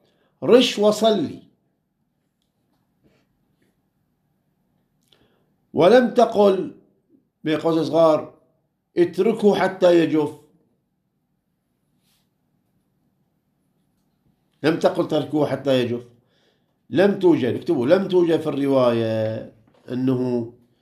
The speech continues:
"وتركه حتى يجف"، لم توجد في الرواية. وهذه العبارة، اكتبوا،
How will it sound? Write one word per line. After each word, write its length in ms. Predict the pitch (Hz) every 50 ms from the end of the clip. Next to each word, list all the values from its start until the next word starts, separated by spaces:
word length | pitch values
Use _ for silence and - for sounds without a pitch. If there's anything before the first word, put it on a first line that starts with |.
| _ _ _ _ _ _ -
"وتركه 580 | - 127 131 131 156 151 123 107 - 135 131 123
حتى 340 | 123 135 131 - 139 127 131
يجف"، 440 | 135 131 151 185 208 - - - - - _ _ _ _ _ _ _ _ _ -
لم 180 | 143 165 160
توجد 320 | - - 156 156 165 175 -
في 60 | -
الرواية. 540 | 123 113 110 110 104 101 98 95 92 - - _ _ _ _ _ _ -
وهذه 600 | - 135 143 143 156 190 214 226 226 220 220 208
العبارة، 760 | 208 196 160 175 202 196 214 220 208 180 139 110 95 - - - _ _ _ _ _ _ _ _ _ _ _
اكتبوا، 320 | _ - 190 170 127 -